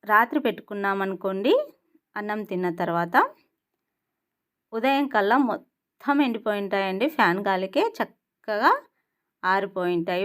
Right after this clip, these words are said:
వడియాలు. మనకు ఎటువంటి ఎండతో కూడా అవసరం అయితే లేదండి. చాలా ఈజీగా అయితే ప్రిపేర్ చేసుకోవచ్చు. నేను ఈ వడియాలను just నాకు ఏ, ఏ షేపులు వేసుకున్నట్లుగా just రింగ్స్ లాగా అయితే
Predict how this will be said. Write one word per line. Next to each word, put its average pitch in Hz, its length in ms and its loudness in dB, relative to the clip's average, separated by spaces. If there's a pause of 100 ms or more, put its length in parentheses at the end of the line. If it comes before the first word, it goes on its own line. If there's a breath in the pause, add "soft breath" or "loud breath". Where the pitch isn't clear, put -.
వడియాలు. 175 420 0 (120)
మనకు 220 260 -2 (220)
ఎటువంటి 196 520 -4 (100)
ఎండతో 185 300 -4 (120)
కూడా 196 180 2 (800)
అవసరం 202 480 -2
అయితే 175 180 -2 (100)
లేదండి. 175 420 2 (140)
చాలా 180 360 6 (160)
ఈజీగా 170 400 -2
అయితే 170 180 2 (300)
ప్రిపేర్ 170 420 -6
చేసుకోవచ్చు. 170 800 -2 (1080)
నేను 240 260 -2
ఈ 233 80 -2 (100)
వడియాలను 175 580 0 (720)
just 208 440 -4
నాకు 202 220 -2
ఏ, 175 120 0 (280)
ఏ 196 40 -4 (100)
షేపులు 190 440 -4
వేసుకున్నట్లుగా 170 760 -2 (220)
just 208 260 -10 (100)
రింగ్స్ 190 380 -4
లాగా 165 220 0
అయితే 160 200 -6